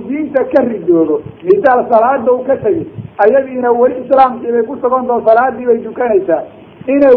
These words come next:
ku istimtaaca uma banaano, waa isu diidin kartaa. Nafaqadeediina waa lagu leeyo, asagaa daalim ah oo sidaa yeelay. Marka arrimaha noocaasa nafaqada kuma dhacayaan. Nafaqada lama xadaynin, waa wax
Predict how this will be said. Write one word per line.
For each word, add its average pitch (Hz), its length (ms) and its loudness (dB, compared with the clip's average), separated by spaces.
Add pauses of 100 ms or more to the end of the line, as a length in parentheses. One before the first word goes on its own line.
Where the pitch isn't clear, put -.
ku 349 100 0
istimtaaca 226 840 0
uma 254 160 0
banaano, 233 480 0
waa 226 180 4
isu 311 300 4
diidin 240 320 -6
kartaa. 156 360 0 (220)
Nafaqadeediina 220 1040 2
waa 202 240 4
lagu 196 320 0
leeyo, 202 340 6
asagaa 196 400 0
daalim 170 400 2
ah 139 80 -8 (1120)
oo 190 220 2
sidaa 208 280 4
yeelay. 147 420 0 (280)
Marka 170 300 4
arrimaha 233 420 2
noocaasa 226 640 -2
nafaqada 208 560 0
kuma 220 280 -2
dhacayaan. 185 520 -4 (340)
Nafaqada 214 680 0 (240)
lama 247 420 0
xadaynin, 185 560 -4 (320)
waa 190 200 2
wax 277 160 -2